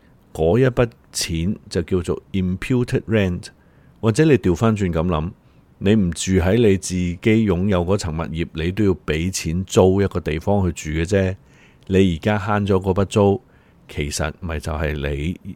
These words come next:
嗰個冇真係經手嘅現金流咯。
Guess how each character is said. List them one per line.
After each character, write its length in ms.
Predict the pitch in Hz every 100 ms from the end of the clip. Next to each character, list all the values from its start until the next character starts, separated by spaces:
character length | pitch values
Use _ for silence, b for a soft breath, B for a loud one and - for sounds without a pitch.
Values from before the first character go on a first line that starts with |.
| _ -
嗰 160 | 98
個 340 | 98 98 87 - b b b -
冇 440 | 104 85 85 107 117
真 280 | - 131
係 440 | 127 107 82 85 - _ _ -
經 340 | 131 123 127
手 420 | 117 - 73 90 98
嘅 140 | 92 82 82
現 240 | 80 78
金 220 | 90 98
流 220 | 95 69 71
咯。 300 | 95 92